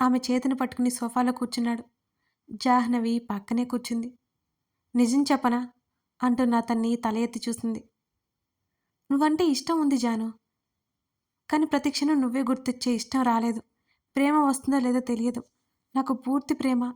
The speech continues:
నీకు ఇవ్వగలనో లేదో తెలియదు. అలా దగ్గర అవడం నాకు ఇష్టం లేదు." "జాను,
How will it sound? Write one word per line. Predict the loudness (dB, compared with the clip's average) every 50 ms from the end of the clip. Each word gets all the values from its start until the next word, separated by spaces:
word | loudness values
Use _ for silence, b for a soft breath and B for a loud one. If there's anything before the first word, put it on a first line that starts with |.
| _ -4
నీకు | -4 -2 0 0
ఇవ్వగలనో | 0 0 0 0 2 2 2 0
లేదో | 0 0 -2 -2
తెలియదు. | -2 -2 -2 0 0 0 -2 -2 -6 -10 _ _ _ _ _ _ _ _ _ _ 0
అలా | 2 2 4
దగ్గర | 4 2 2 2 2 2 2
అవడం | 4 4 2 2
నాకు | 0 0 -2 -4
ఇష్టం | -4 -2 0 0 2 2
లేదు." | 2 0 0 -2 -4 -6 -10 _ _ _ _ _ _ _ _ _ _ _ _ _ _ _ _ _ _ _ _ _ _ _ _ _ _ _ _ _ _ _ _ _ _ _ -4
"జాను, | 2 4 6 6 6 6 6 4 2 -2